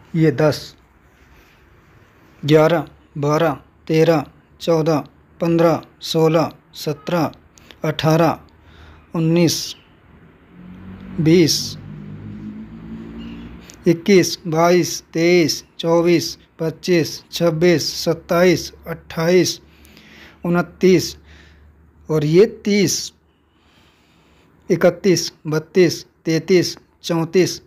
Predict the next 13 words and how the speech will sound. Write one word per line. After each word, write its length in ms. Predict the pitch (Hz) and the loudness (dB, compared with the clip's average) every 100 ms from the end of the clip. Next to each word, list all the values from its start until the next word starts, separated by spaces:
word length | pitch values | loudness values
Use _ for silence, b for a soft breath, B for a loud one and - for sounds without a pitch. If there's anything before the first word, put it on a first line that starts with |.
| _ _ | _ _
पैंतीस, 520 | 170 165 165 175 - - _ _ | -6 -4 0 0 0 -6 _ _
छत्तीस, 600 | - 156 - - 180 143 - - | -8 -8 -6 0 0 0 -10 -16
सैंतीस, 640 | - 160 156 196 180 - - _ | -6 -2 -2 0 0 0 -10 _
अड़तीस, 600 | 151 147 - - 190 - - _ - | -8 -8 -6 -2 -2 -2 -8 _ -10
उनतालीस, 640 | 160 160 170 165 190 160 - B B B B - - | -6 -2 0 4 4 2 -6 B B B B -16 -4
चालीस, 840 | 170 160 156 180 175 - - - _ _ _ _ _ _ _ _ _ b b b _ _ - - - - B B B B B B - | 0 2 4 4 2 -2 -10 -14 _ _ _ _ _ _ _ _ _ b b b _ _ -20 -20 -20 -20 B B B B B B -2
इकतालीस, 680 | 165 - 175 175 170 - - | 0 4 4 4 2 0 -8
बयालीस, 640 | 160 156 156 170 185 135 - _ - | -6 0 2 4 2 0 -8 _ -8
तैंतालीस, 600 | 160 156 170 180 156 - - _ - | -6 0 0 2 -2 -4 -18 _ -6
चवालीस, 540 | 156 156 170 175 - | -2 2 2 2 -2
पैंतालीस, 760 | - 151 139 160 175 180 - - | -8 -8 -4 -2 2 0 -2 -10
छियालीस, 580 | - 139 143 196 - - - | -8 -4 0 0 0 -6 -6
सैंतालीस, 720 | 143 135 151 151 202 - | -4 -4 -4 0 0 0